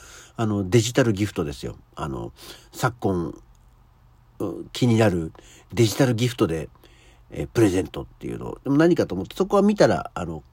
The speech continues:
なんとかペイだったり、あとはスイカとかにも三十万円分当たったら追加してくれるみたいな。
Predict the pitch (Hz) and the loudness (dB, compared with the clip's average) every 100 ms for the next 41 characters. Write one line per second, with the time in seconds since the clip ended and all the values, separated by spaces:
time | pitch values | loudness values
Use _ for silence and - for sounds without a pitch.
0 | - 127 131 123 120 131 131 92 80 73 | -6 -2 0 0 -2 2 2 2 -6 -8
1 | 69 - - - - - 151 87 78 - | -10 -12 -20 -20 -12 -6 -2 -2 -2 -10
2 | - 240 190 - - - _ _ _ - | -4 0 0 0 -4 -10 _ _ _ -14
3 | - - - - _ - 120 90 - - | -10 -6 -6 -8 _ -2 0 0 -4 -16
4 | - - _ - _ - - 123 107 107 | -20 -20 _ -20 _ -18 -4 0 4 4
5 | 107 110 101 104 95 110 117 - 127 - | 4 4 4 2 0 -2 -4 0 2 0
6 | - - - _ - 131 117 90 - - | -6 -20 -20 _ -4 0 2 0 -2 -2
7 | 92 90 78 55 - | -2 -2 -4 -10 -12